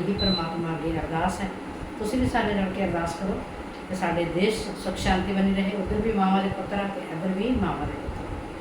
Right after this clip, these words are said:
ਮੈਂ ਨਹੀਂ ਚਾਹੁੰਦੀ, ਔਰ ਵਾਹਿਗੁਰੂ ਅੱਗੇ ਅਰਦਾਸ ਕਰਦੀ, ਕਿਸੇ ਮਾਂ ਦੀ ਕੁੱਖ ਨਾ ਖਾਲੀ ਹੋਵੇ, ਕਿਸੇ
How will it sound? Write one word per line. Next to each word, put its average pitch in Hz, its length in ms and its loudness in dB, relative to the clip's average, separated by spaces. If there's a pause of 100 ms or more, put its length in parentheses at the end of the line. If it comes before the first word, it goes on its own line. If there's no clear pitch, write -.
(420)
ਮੈਂ 190 140 6
ਨਹੀਂ 208 120 4
ਚਾਹੁੰਦੀ, 190 400 4
ਔਰ 180 140 2
ਵਾਹਿਗੁਰੂ 220 400 4
ਅੱਗੇ 202 140 4
ਅਰਦਾਸ 180 340 2
ਕਰਦੀ, 185 300 -2
ਕਿਸੇ 196 200 -2
ਮਾਂ 190 220 4
ਦੀ 170 140 2
ਕੁੱਖ 190 240 -2
ਨਾ 190 120 2
ਖਾਲੀ 165 280 0
ਹੋਵੇ, 170 220 0 (520)
ਕਿਸੇ 190 260 0